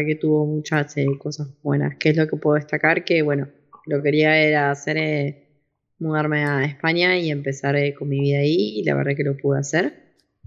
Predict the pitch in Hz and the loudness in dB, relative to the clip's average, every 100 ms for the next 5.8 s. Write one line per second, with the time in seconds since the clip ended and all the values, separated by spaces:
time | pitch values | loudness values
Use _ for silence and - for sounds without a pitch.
0 | - - - 135 131 127 135 135 139 135 | -8 -6 -2 -2 -2 -2 -4 0 2 2
1 | 131 131 135 135 131 139 147 202 - - | 2 0 2 0 2 4 6 4 0 -14
2 | _ _ _ 151 143 147 143 139 135 139 | _ _ _ 0 2 4 2 2 -4 -2
3 | 139 139 139 135 170 220 285 - _ _ | -2 -2 -4 0 0 0 -2 -10 _ _
4 | 95 - _ _ - 151 143 131 - 151 | -16 -16 _ _ -6 -2 0 0 0 0
5 | 143 151 160 147 143 143 143 143 | 0 -2 -4 -2 0 -2 -2 -6